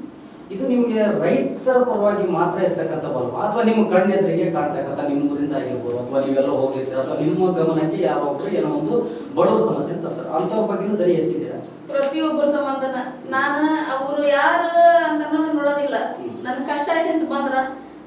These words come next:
Speaker 2: ಯಾರಾದ್ರೂ ಆಗ್ಲಿ, ಅವ್ರು ಹಿಂದೆ ಮುಂದೆ ನೋಡಂಗಿಲ್ಲ. ಆಯ್ತು, ನಿನ್ ಕಷ್ಟನ ಬಾ ಅಂತೇನೆ. ಅವ್ರ ಹಿನ್ನೆಲೆ ತಿಳ್ಕೊಳಕ್ ಹೋಗೋದಿಲ್ಲ ನಾನು ನಿಜವಾಗ್ಲೂ.
Speaker 1: ಹ್ಮ್.
Speaker 2: ನಂಬುತ್ತೇನೆ,
Speaker 1: ಹ್ಮ್.
Speaker 2: ನಂಬಿ ಮೋಸ ಹೋಗ್ತೇನೆ ಹೊರತು ಅದ್ರ ನಂಬಿಸಿ ಮೋಸ ಮಾಡಿಲ್ಲ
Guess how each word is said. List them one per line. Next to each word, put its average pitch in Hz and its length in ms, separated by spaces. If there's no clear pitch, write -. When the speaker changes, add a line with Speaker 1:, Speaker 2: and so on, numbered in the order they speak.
Speaker 2:
ಯಾರಾದ್ರೂ 370 540
ಆಗ್ಲಿ, 294 360
ಅವ್ರು - 160
ಹಿಂದೆ 302 160
ಮುಂದೆ 302 200
ನೋಡಂಗಿಲ್ಲ. 262 380
ಆಯ್ತು, 262 580
ನಿನ್ 254 100
ಕಷ್ಟನ 311 600
ಬಾ 262 80
ಅಂತೇನೆ. 254 320
ಅವ್ರ 262 340
ಹಿನ್ನೆಲೆ 349 320
ತಿಳ್ಕೊಳಕ್ 320 500
ಹೋಗೋದಿಲ್ಲ 254 360
ನಾನು 208 220
ನಿಜವಾಗ್ಲೂ. 240 400
Speaker 1:
ಹ್ಮ್. - 420
Speaker 2:
ನಂಬುತ್ತೇನೆ, 330 520
Speaker 1:
ಹ್ಮ್. - 500
Speaker 2:
ನಂಬಿ 294 320
ಮೋಸ 302 280
ಹೋಗ್ತೇನೆ - 560
ಹೊರತು 226 340
ಅದ್ರ - 400
ನಂಬಿಸಿ 269 480
ಮೋಸ 294 220
ಮಾಡಿಲ್ಲ 220 340